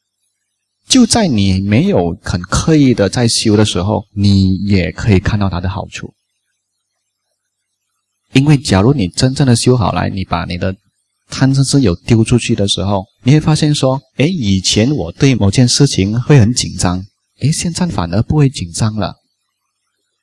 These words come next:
你又不是说故意告诉自己说，“诶，不要紧张，不要紧张。”不需要，他就是不会这样子。或者可能以前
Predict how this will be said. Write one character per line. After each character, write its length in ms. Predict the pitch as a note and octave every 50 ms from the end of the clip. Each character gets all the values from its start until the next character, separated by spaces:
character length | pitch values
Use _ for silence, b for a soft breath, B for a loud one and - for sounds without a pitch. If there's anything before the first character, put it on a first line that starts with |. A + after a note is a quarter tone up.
| _ _ _ _
你 140 | A#2 A2 B2
又 60 | F3+
不 120 | G3 G#3+ F#3
是 60 | F3
说 100 | E3 D3+
故 280 | - - - F3+ E3
意 120 | E3+ D#3+ C#3+
告 200 | - - C#3+ C#3+
诉 160 | - - D3
自 100 | - A#2+
己 40 | G#2+
说 120 | - -
，“诶， 100 | - A#2+
不 100 | - C3
要 60 | B2+
紧 200 | B2+ - A2 F#2+
张， 120 | F2 - G#2+
不 100 | - A#2+
要 60 | A2+
紧 140 | G#2 G2 A2+
张。” 80 | - _ -
不 80 | F3 D#3+
需 160 | - - C3+
要， 180 | C#3 B2 A2 - - _ _ _
他 140 | - - G#3
就 140 | - - G#3+
是 120 | - -
不 140 | - - G#3+
会 160 | - - F3+
这 140 | - - G3
样 120 | F3 D3+
子。 220 | C#3+ - F2 - - _ _ _ _ _ _ _ _ _ _ _
或 180 | - F3+ F#3
者 260 | E3 - C3 F#2+ - - _ _
可 120 | - -
能 160 | B2 C3+ D#3+ E3+
以 120 | D3+ B2 G#2+
前 300 | - - B2 A#2 B2+